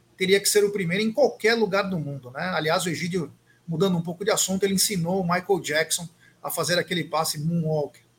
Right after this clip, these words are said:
É absurdo, esse Egídio. É. Um dia eu te explico, eu conto essa história melhor, como foi em Neverland. Um dia eu conto. Bom, eu pedi pra galera deixar seu like, se inscrever no canal. Tem superchat, é.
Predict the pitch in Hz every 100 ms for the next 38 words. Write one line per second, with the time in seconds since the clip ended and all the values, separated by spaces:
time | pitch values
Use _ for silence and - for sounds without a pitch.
0 | _ _ - 170 165 160 - 135 120 175
1 | - 131 135 139 131 _ _ _ - 214
2 | - _ _ - 190 254 240 - 196 196
3 | 208 185 226 226 226 208 - 202 185 180
4 | 175 185 208 214 - 196 196 190 180 170
5 | 160 151 139 - _ _ _ _ _ 254
6 | 180 180 - - - _ _ - - -
7 | 294 - - _ _ _ _ 480 415 262
8 | 233 208 190 175 170 165 - 135 180 180
9 | - 196 - 190 208 202 160 160 202 -
10 | 330 277 - - 294 269 302 - 196 208
11 | 254 269 156 165 269 208 185 180 208 233
12 | 247 208 139